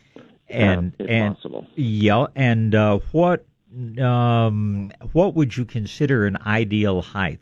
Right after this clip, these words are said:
Speaker 1: Do you want it to grow up to twenty feet, or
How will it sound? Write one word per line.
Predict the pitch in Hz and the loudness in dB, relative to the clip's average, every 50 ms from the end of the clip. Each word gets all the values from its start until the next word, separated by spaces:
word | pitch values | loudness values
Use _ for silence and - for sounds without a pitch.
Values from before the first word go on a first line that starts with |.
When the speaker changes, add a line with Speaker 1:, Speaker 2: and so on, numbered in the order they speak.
| _ - | _ -4
Speaker 1:
Do | 113 | 0
you | 101 98 | 0 0
want | 92 101 113 131 131 | 2 2 2 0 0
it | 117 - | -2 -6
to | - 110 | -8 -10
grow | 90 113 120 123 127 123 | -4 0 0 2 2 2
up | 117 - - | 0 -2 -6
to | - 180 | -18 -10
twenty | - - 127 120 117 107 | -4 -2 -2 0 -2 -4
feet, | - - 135 120 123 123 131 120 - | -6 -2 0 0 2 2 0 0 -2
or | - 98 98 95 92 85 | -2 0 2 2 0 0